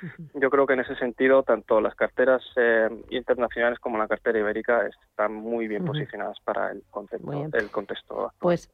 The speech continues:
Speaker 1: enhorabuena por las carteras y enhorabuena por los resultados. Álvaro Jiménez, gestor de renta variable en Gesconsult. Gracias, cuídate mucho.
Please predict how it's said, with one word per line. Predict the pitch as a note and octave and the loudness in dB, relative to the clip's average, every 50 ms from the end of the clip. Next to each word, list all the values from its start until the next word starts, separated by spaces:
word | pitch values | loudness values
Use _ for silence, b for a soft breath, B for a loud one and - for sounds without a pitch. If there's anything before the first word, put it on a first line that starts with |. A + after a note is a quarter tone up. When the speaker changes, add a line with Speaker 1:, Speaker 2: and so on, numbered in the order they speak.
| _ _ - | _ _ 0
Speaker 1:
enhorabuena | F#3 F#3 F#3+ G3+ G#3 G3+ G3+ G#3 G3+ G3+ G3 G3 F#3+ F#3 | 4 4 6 6 6 6 4 4 4 4 4 6 4 4
por | E3+ - - F3+ E3+ E3+ E3+ E3 E3 D#3+ - E3 | 4 4 4 4 6 6 6 6 6 4 4 4
las | E3 E3 E3 E3 E3 D#3+ D#3 D#3 D3+ D3+ - - | 4 4 6 6 6 4 4 4 2 0 -2 -2
carteras | - F3 D#3+ D#3+ - F3+ F#3 G3 G3+ G#3 G#3 G#3 - - | -2 -2 0 2 2 2 4 4 4 2 0 -2 -2 -2
y | D#3+ D#3 | -2 0
enhorabuena | D#3+ E3 D#3+ D#3+ E3 E3+ E3 D#3+ | 2 2 2 4 4 4 4 4
por | - E3+ E3 | 4 2 4
los | D#3 D#3+ | 4 4
resultados. | D3+ D3 - E3 D#3 - D#3+ D#3 D#3 D#3+ D#3 - | 2 2 0 0 2 2 2 4 4 4 4 4
Álvaro | E3+ E3+ F3+ F#3 F#3 | 4 6 6 4 4
Jiménez, | - F#3 E3+ E3+ F3 F3+ E3+ | 4 4 4 4 4 4 2
gestor | - E3+ - - F3+ E3+ E3 | 2 0 0 2 2 4 4
de | E3 | 4
renta | E3 E3 E3 E3 D#3+ | 4 4 4 4 4
variable | D#3 D#3+ D#3+ D#3+ E3+ | 4 4 4 4 4
en | D#3+ | 4
Gesconsult. | - F3+ D3 - - D#3+ D3+ C#3 - E3 D3+ C#3+ B B B B B B | 2 0 0 0 2 0 2 2 4 2 2 2 B B B B B B
Gracias, | - G3 G3+ G3 - A3 F#3 D#3+ - | 2 2 2 4 4 4 4 4 2
cuídate | - - D#3+ E3+ E3 F#3+ E3+ | 0 0 0 2 2 2 2
mucho. | E3+ E3 - - D#3 B2+ B2 | 2 0 0 0 -2 -2 -2